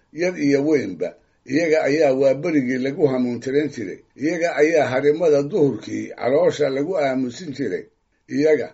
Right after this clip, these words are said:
ayaa cawaysinkiina lagu xeraadin jiray. Waxaa la yidhi, oday Soomaaliyeed oo wax yaqaana ayaa inta beri la su'aalay, waxaa lagu yidhi,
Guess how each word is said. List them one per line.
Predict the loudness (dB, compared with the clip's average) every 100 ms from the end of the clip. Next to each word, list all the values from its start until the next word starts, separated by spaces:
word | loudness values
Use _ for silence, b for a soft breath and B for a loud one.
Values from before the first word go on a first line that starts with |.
| _ _ _ -4
ayaa | 0 0
cawaysinkiina | 0 -4 -4 -8 -6 -8 -4 -4 -4 -8 -16 _ -8
lagu | -6 -4
xeraadin | -4 -2 -2 -2 -6
jiray. | -10 -14 -16 _ _ _ _ _ -2
Waxaa | 2 2
la | 2
yidhi, | 0 -2 -6 -10 -16 _ _ -8
oday | 0 2
Soomaaliyeed | 2 0 0 0 -2 -2 -2 -2
oo | -4
wax | -6 -6
yaqaana | -8 -4 -6 -6 -14 _ _ _ _ _ _ -8
ayaa | -4 -4 -4
inta | -2
beri | -2 -4 -4
la | -4 -6
su'aalay, | -6 -2 2 2 4 2
waxaa | 0 -2 -2
lagu | -2 -4 -4
yidhi, | -4 -6